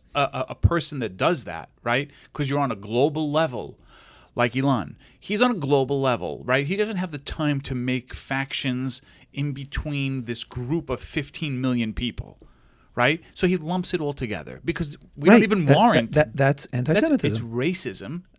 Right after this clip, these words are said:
Speaker 1: maybe.
Speaker 2: Which, which, when it comes to Jews, we call that anti-Semitism. And, but you're not even answering my other question.
Speaker 1: Which is?
Speaker 2: Why is he following all these people?
Speaker 1: What
Speaker 2: Every
Speaker 1: should he
Speaker 2: single
Speaker 1: do? Like,
Speaker 2: time.
Speaker 1: like, you want him
Speaker 2: How
Speaker 1: just
Speaker 2: come
Speaker 1: to
Speaker 2: you're not following anyone like that?
Speaker 1: Because I am a Jew.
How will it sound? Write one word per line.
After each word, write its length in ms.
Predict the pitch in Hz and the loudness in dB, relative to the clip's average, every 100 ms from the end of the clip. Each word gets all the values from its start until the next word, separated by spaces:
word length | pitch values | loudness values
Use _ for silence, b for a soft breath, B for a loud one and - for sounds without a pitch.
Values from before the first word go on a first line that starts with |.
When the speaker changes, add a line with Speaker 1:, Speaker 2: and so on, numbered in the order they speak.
| _ | _
Speaker 1:
maybe. 220 | - 139 160 | -4 8 10
Speaker 2:
Which, 320 | 202 120 180 | 10 8 0
which, 420 | 139 165 - - | 6 6 6 0
when 180 | - 160 | 4 6
it 100 | 160 | 6
comes 240 | - 151 - | 6 4 4
to 100 | 277 | 2
Jews, 340 | 165 143 175 | 4 4 4
we 140 | 156 156 | 2 0
call 240 | - 127 | 2 4
that 180 | 143 165 | 6 4
anti-Semitism. 800 | 113 110 165 302 349 - 117 110 b b b b b b - | 2 0 0 0 -2 -2 -2 -4 b b b b b b 4
And, 200 | 262 254 | 6 6
but 160 | 277 | 4
you're 120 | 247 262 | 6 10
not 180 | 294 | 10
even 180 | 311 285 | 10 6
answering 440 | 240 285 285 269 254 | 4 4 4 2 4
my 100 | 262 | 2
other 160 | 262 | 2
question. 520 | 262 277 285 - 175 | 4 4 4 4 2
Speaker 1:
Which 120 | 127 120 | 4 4
is? 240 | 117 170 - - | 4 2 -6 8
Speaker 2:
Why 180 | 302 | 10
is 140 | 339 330 | 12 12
he 80 | 311 | 10
following 460 | 330 311 320 311 | 12 12 10 10
all 100 | 277 | 10
these 180 | 202 156 | 8 6
people? 360 | 165 139 113 - _ _ _ _ _ _ | 2 0 -4 -8 _ _ _ _ _ _
Speaker 1:
What 80 | 311 | 10
Speaker 2:
Every 100 | 320 | 12
Speaker 1:
should 120 | 370 330 | 12 12
he 40 | 330 | 12
Speaker 2:
single 320 | 320 311 302 | 8 8 8
Speaker 1:
do? 40 | 247 | 8
Like, 80 | 240 | 10
Speaker 2:
time. 300 | 285 156 - | 10 8 2
Speaker 1:
like, 180 | 214 220 | 0 0
you 180 | 180 190 | 2 0
want 300 | 170 190 233 | 2 2 4
him 100 | 254 | 2
Speaker 2:
How 180 | 214 359 | 8 8
Speaker 1:
just 60 | 359 | 8
Speaker 2:
come 80 | 403 | 8
Speaker 1:
to 40 | |
Speaker 2:
you're 120 | 403 | 10
not 140 | 403 359 | 10 10
following 360 | 320 262 233 208 | 10 10 8 8
anyone 260 | 170 156 | 6 6
like 140 | 143 127 | 4 4
that? 60 | |
Speaker 1:
Because 220 | 208 226 - | 4 4 4
I 100 | 170 | 0
am 340 | 117 196 262 | 0 0 2
a 60 | 226 | 2
Jew. 420 | 113 107 107 208 | 0 0 2 0